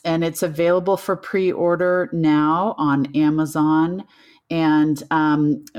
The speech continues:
can we close with just what's one little nugget, if I'm a leader out there, one little tip that I'm gonna learn in your book that I, I need to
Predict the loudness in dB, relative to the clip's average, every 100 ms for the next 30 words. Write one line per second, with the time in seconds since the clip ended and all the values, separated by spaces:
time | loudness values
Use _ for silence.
0 | -10 -8 -8 -8 -4 0 0 0 -2 -2
1 | -6 -8 -6 -6 -6 -8 -4 0 2 2
2 | 0 0 0 0 0 0 -2 -2 -4 -2
3 | -2 -2 -2 -2 0 0 -2 -4 -2 -2
4 | -2 -10 _ -8 -4 -2 0 0 -2 -6
5 | -6 -4 -2 0 0 0 0 0 0 2
6 | 2 0 -2 -4 -4 -4 -6 -6 -2 0
7 | -2 -2 -4 -2 2 0 0 -2 -2